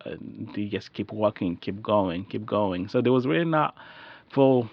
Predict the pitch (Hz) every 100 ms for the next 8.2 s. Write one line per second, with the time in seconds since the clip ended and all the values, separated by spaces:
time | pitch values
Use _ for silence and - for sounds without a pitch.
0 | - 113 117 113 151 - 131 - - 147
1 | - - 127 117 - 117 113 107 - 151
2 | 143 139 - _ - - - - 120 113
3 | 104 - - 135 123 - - - - 117
4 | 110 - - - 135 143 139 147 131 110
5 | 117 113 107 101 113 143 117 76 - -
6 | 110 107 - 135 131 120 110 98 - 110
7 | 104 92 80 98 90 80 98 92 - -
8 | 85 82